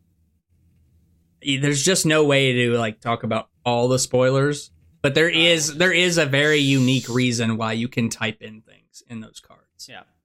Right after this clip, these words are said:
Speaker 1: And that is, like, that it goes, this game goes down a rabbit hole and just, anyway, we'll get to that, but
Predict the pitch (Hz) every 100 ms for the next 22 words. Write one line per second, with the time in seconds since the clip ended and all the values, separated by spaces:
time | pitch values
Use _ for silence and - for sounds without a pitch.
0 | _ _ _ 123 117 113 113 113 110 -
1 | 127 117 110 113 110 - _ _ _ _
2 | _ _ _ _ _ _ _ _ _ _
3 | - 127 131 135 - - 127 127 123 131
4 | 123 - - 139 135 156 151 139 135 123
5 | 131 127 110 113 110 107 110 107 104 -
6 | 117 113 113 110 - - - _ _ _
7 | _ _ _ _ _ _ _ - 180 139
8 | 120 110 110 _ _ 147 156 131 117 117
9 | 110 107 104 _ 127 117